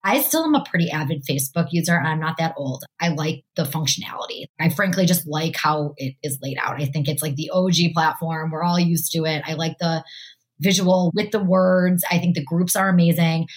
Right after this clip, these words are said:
but I mostly use it for anyone that is connected with me as, like, someone in my life, like, a real person. My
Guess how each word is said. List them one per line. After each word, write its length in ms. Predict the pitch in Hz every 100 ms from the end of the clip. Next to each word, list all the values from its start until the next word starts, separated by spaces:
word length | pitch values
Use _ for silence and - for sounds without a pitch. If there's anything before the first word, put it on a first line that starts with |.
| - -
but 100 | 196
I 60 |
mostly 380 | 208 240 269 269
use 120 | 233
it 120 | 226
for 120 | - 185 -
anyone 300 | 226 220 208
that 180 | 175 -
is 120 | 175
connected 360 | - 170 147 165
with 160 | 170
me 160 | 175 160
as, 80 | 160
like, 120 | 147
someone 280 | - 156 147
in 100 | 147
my 140 | 135
life, 320 | 127 127 - -
like, 140 | 135
a 80 | 151
real 300 | 147 151 139
person. 300 | 135 135 127
My 120 | 170